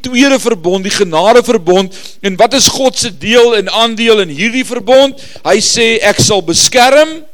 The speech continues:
ek sal voorsien, en ek sal seën, en ek sal vir jou vader wees." En dis, wow,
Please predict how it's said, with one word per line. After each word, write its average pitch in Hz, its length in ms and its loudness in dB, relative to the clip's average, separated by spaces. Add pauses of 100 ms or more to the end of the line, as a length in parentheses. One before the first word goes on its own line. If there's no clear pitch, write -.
(380)
ek 180 120 0
sal 185 200 0
voorsien, 311 880 -2 (320)
en 190 120 0
ek 208 100 2
sal 226 220 2
seën, 294 680 2
en 240 80 0
ek 208 80 -2
sal 214 160 0
vir 220 120 -6
jou 208 100 -2
vader 190 440 0
wees." 131 440 -6 (380)
En 208 80 0
dis, 240 160 4
wow, 214 460 4